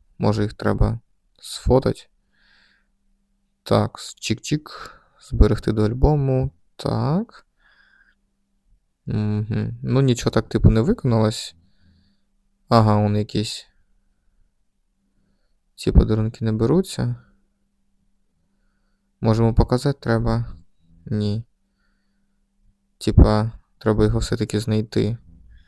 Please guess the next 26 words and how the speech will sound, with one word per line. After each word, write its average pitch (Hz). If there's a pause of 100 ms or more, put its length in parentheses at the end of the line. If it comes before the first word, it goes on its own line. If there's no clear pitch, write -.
(720)
Я 113
просто -
ще -
не 107
знаю, 107
який -
тут - (360)
в 107
грі 104
функціонал, 139
типу, -
ми 101
крім 101 (360)
взаємодії 104
з -
фотиком 104
щось -
можемо 123
зробити 107 (640)
ще -
додатково 107
чи -
ні. 156 (920)
От, 107 (200)
ну, 123 (160)
але, 113